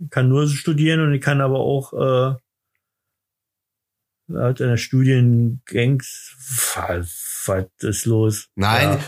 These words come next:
Speaker 2: wenn du studierst, ge-, du hast ja
Speaker 1: Ja.
Speaker 2: einen Studiengang, bedeutet ja, also die Richtung, wo du studierst, also Jura, Medizin.
Speaker 1: Ja.
Speaker 2: Ja. Lies doch mal die vier Antworten vor.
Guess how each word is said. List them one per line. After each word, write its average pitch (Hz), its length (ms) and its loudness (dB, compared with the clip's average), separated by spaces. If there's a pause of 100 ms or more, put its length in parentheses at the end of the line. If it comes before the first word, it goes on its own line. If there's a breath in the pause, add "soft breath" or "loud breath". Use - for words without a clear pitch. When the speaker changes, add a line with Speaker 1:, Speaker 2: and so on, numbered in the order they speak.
(100)
Speaker 2:
wenn 117 120 0
du 135 100 4
studierst, 135 520 0
ge-, 120 160 0
du 120 380 0
hast 127 140 0
ja - 80 4
Speaker 1:
Ja. 113 60 4
Speaker 2:
einen 117 80 2
Studiengang, 135 520 2
bedeutet 120 500 0
ja, - 100 -2
also 113 200 0
die 110 200 0
Richtung, 107 460 0
wo 113 80 0
du 123 100 0
studierst, 95 460 -2
also 90 160 0
Jura, 113 520 2
Medizin. 110 800 0 (220 loud breath)
Speaker 1:
Ja. 120 380 2
Speaker 2:
Ja. 98 300 -4 (220)
Lies 135 200 0
doch 139 100 0
mal 127 160 0
die 123 60 0
vier 120 200 -2
Antworten 101 340 0
vor. 90 380 -8